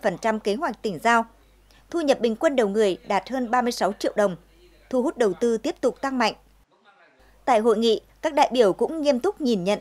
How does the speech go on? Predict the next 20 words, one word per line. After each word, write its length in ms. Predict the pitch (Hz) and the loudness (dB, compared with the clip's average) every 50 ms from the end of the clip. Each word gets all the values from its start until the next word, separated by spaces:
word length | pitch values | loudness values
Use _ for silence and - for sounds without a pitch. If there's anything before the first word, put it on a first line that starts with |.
| - 175 - | -6 -4 -2
và 140 | 196 190 175 | 0 0 0
rút 160 | 220 330 - | -2 -6 -4
ra 200 | - 294 285 254 | -2 -2 0 0
một 120 | 214 196 | -2 -2
số 200 | - - 180 185 | -4 -4 -6 -4
tồn 220 | 190 - 233 190 196 | -2 0 -2 -2 0
tại 240 | - 190 - - | 0 -2 -2 -2
hạn 180 | 202 196 - 175 | -4 -8 -8 -4
chế, 280 | - 208 208 208 240 - - _ _ _ _ _ _ _ - | 0 0 2 2 2 -2 -4 _ _ _ _ _ _ _ -6
như 160 | 226 254 247 | -2 -2 0
công 200 | - 247 226 220 | 0 0 0 0
tác 220 | 247 294 381 - | -2 -4 -4 -2
phối 160 | - 269 220 294 | 0 0 0 2
hợp 220 | 349 285 208 - - _ | 2 2 0 0 -4 _
thực 160 | - 226 - - | -6 -6 -4 -2
hiện 220 | 247 214 180 214 | -2 -2 -2 -4
chương 160 | - 311 294 | -6 -8 -6
trình 260 | 254 277 247 202 175 - _ _ _ _ _ | -2 -2 -2 -2 -4 -6 _ _ _ _ _
có 160 | - 202 196 | -2 0 0
lúc 200 | 208 233 359 - | 0 0 -2 -4